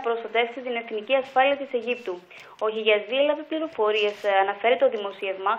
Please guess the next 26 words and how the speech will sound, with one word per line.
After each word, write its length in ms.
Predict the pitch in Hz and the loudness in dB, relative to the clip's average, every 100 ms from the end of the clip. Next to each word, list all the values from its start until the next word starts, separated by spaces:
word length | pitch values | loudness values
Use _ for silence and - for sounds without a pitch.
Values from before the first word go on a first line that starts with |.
| - - - 226 | -4 -12 -4 -2
ότι 120 | 285 - | -4 0
σχεδόν 280 | 240 233 254 | 0 0 -4
οι 60 | 240 | -4
μισές 300 | 220 254 269 | 0 0 2
από 100 | 302 277 | 4 2
τις 100 | 233 226 214 | 2 -4 -2
προσφορές 460 | 214 208 208 208 226 | -2 0 2 2 0
που 60 | - | 0
πραγματοποιούνται 720 | 247 226 208 208 208 226 247 254 | 0 2 -2 -2 -2 -2 0 2
για 80 | 226 214 | 2 0
την 100 | 208 | -2
εγκατάσταση 600 | 196 196 214 220 247 247 233 208 | 0 2 2 2 -2 -4 0 2
αγωγών 340 | 202 196 233 233 | 0 2 2 2
πετρελαίου 400 | 285 247 214 202 | 0 4 6 4
και 80 | 208 208 | 0 -4
φυσικού 300 | 208 190 247 | -8 4 6
αερίου 220 | 262 214 208 | 8 6 -2
στη 80 | 196 | -6
Μεσόγειο 400 | 190 196 190 214 220 - - - | -6 -4 -2 -2 -4 -14 -8 -2
λήφθηκαν 400 | 240 - 302 302 294 | -2 0 0 2 4
από 100 | 285 269 | 2 0
τουρκικές 380 | 262 233 254 277 | -2 -2 0 0
εταιρείες. 400 | - 269 247 185 180 - - - - | 4 6 6 2 -2 -14 -20 -10 0
Η 40 | 220 | 0
εφημερίδα 380 | 226 226 220 269 | 2 0 2 2
υπενθυμίζει 600 | 294 311 - 254 277 254 | 2 -2 -2 -4 -4 -2